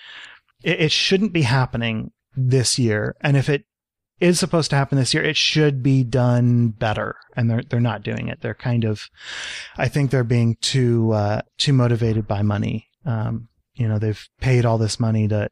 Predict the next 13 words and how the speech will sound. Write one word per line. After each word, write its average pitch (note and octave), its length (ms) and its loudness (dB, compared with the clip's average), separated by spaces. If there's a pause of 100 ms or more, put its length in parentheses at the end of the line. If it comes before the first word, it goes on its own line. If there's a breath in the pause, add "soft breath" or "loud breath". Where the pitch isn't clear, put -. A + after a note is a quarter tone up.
(100)
to A#2 140 -2
get G#2+ 320 -2 (1200 loud breath)
everything B2 360 0
organized F3 540 2
and C3+ 140 2
yada, C3 180 2
yada. A#2+ 280 2
And A#2 140 0
I B2+ 180 -4
think B2+ 220 -2
it A#2 100 -4
just, - 420 -2 (160)
it D#3 220 -4